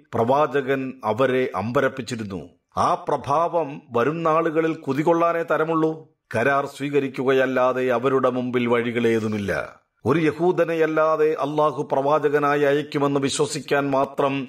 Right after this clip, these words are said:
ഹൃദയവിശാലതയുള്ള യഹൂദർ അധികമൊന്നും എതിരിവിലെന്നല്ല, അറേബ്യ ഉപദ്വീപിലെങ്ങുമില്ല. ആദ്യമാദ്യം അവർ പുറമേക്ക് സൗഹൃദമെടുത്തണിഞ്ഞു. എന്നാൽ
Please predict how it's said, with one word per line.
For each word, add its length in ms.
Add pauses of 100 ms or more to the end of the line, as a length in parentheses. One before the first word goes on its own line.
(120)
ഹൃദയവിശാലതയുള്ള 1300
യഹൂദർ 760 (180)
അധികമൊന്നും 840
എതിരിവിലെന്നല്ല, 1040 (160)
അറേബ്യ 800
ഉപദ്വീപിലെങ്ങുമില്ല. 1200 (300)
ആദ്യമാദ്യം 960
അവർ 240 (140)
പുറമേക്ക് 760
സൗഹൃദമെടുത്തണിഞ്ഞു. 1500 (280)
എന്നാൽ 400